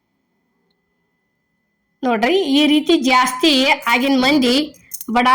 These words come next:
ಬಡ ಬಡ ಒಂದ್ ಒಬ್ಬ ರೊಟ್ಟಿ ಮಾಡೋದು, ಅದ ತೆವಿ ಒಳಗ ಏನ್ರ ಹುರಿದು ಇಲ್ಲಾರ ಅದ್ರೊಳಗ ಪಲ್ಯ ಮಾಡೋದು ಬಾಳ ಅಂದ್ರ ಬಾಳ ಮಾಡ್ತಿದ್ರಿ. ಈಗೇನೈತಿ, ಈಗೆಲ್ಲ ಬಾಂಡೆಗಳು ಚೇಂಜ್ ಬಂದವ್ರಿ. ಈಗ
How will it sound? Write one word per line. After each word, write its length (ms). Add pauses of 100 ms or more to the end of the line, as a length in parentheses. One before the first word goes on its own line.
(100)
ಬಡ 140 (160)
ಬಡ 100 (200)
ಒಂದ್ 180
ಒಬ್ಬ 240
ರೊಟ್ಟಿ 300
ಮಾಡೋದು, 340 (540)
ಅದ 160 (180)
ತೆವಿ 200 (140)
ಒಳಗ 220 (240)
ಏನ್ರ 260 (120)
ಹುರಿದು 520 (1000)
ಇಲ್ಲಾರ 260 (140)
ಅದ್ರೊಳಗ 480 (100)
ಪಲ್ಯ 320
ಮಾಡೋದು 340 (280)
ಬಾಳ 360 (120)
ಅಂದ್ರ 200 (140)
ಬಾಳ 160 (140)
ಮಾಡ್ತಿದ್ರಿ. 580 (560)
ಈಗೇನೈತಿ, 720 (160)
ಈಗೆಲ್ಲ 360 (600)
ಬಾಂಡೆಗಳು 420 (140)
ಚೇಂಜ್ 340
ಬಂದವ್ರಿ. 460
ಈಗ 100